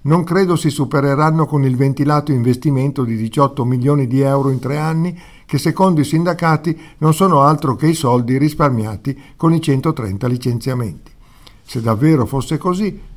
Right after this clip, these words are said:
io non so fare i calcoli esatti in questo momento, i dipendenti pagherebbero due volte, andando a casa e ristrutturando l'azienda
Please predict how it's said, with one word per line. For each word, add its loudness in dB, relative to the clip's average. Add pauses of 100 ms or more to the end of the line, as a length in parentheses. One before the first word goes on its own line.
io 4
non 0
so -4
fare -4
i -4
calcoli -4
esatti -4
in -8
questo -4
momento, -2 (280)
i 2
dipendenti 2
pagherebbero 2
due 4
volte, -6 (240)
andando 2
a 2
casa -2
e -2
ristrutturando 0
l'azienda 0